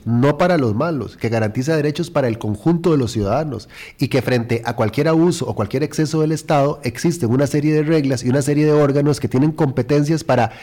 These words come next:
intentar evitar que se cometan arbitrariedades. Si yo voy por la calle y me detiene un policía, yo quiero que al, que en, que en un plazo determinado yo pueda estar ante un juez, yo quiero que en un plazo determinado se resuelva mi situación,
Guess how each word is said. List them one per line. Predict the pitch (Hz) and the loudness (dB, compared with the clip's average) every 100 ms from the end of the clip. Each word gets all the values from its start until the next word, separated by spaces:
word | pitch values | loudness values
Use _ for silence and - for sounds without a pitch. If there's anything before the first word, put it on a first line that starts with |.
| - - | -20 -8
intentar | 131 120 123 117 151 151 - | -4 0 -2 2 0 0 -2
evitar | 139 117 117 135 165 175 - - | 2 2 2 2 2 -2 -12 -4
que | 117 | -2
se | |
cometan | 117 117 123 156 | 0 -2 -2 -2
arbitrariedades. | 147 123 113 98 104 165 156 110 - - | -2 -2 -2 -2 0 0 -2 -6 -10 -14
Si | - 123 | -2 2
yo | 143 | 4
voy | 165 | 4
por | 165 175 | 2 0
la | 160 | 2
calle | 170 165 | 0 0
y | 127 | 0
me | 104 | -2
detiene | 95 143 | -2 -2
un | 156 | 0
policía, | 160 160 151 156 - | 0 0 0 -2 -2
yo | 120 123 | -2 -2
quiero | 139 175 175 | 2 2 2
que | - | 0
al, | 110 104 | -2 -2
que | 113 | 0
en, | 107 113 | 0 0
que | 117 | 0
en | |
un | 123 | 0
plazo | 131 147 143 | 2 2 2
determinado | 160 151 117 113 127 143 | 0 0 0 2 2 2
yo | 135 | 2
pueda | 139 | 2
estar | 139 135 | 2 2
ante | 143 - | 0 0
un | 123 | 2
juez, | 131 151 151 - - - - | 4 2 0 -18 -20 -14 -2
yo | 131 | 2
quiero | 156 160 | 2 2
que | 139 | 2
en | |
un | 139 | 2
plazo | 143 143 | 2 2
determinado | 156 143 113 123 143 | 2 2 2 2 2
se | 131 | 0
resuelva | 117 123 143 | 0 2 2
mi | |
situación, | 127 113 101 139 147 | 2 0 2 2 0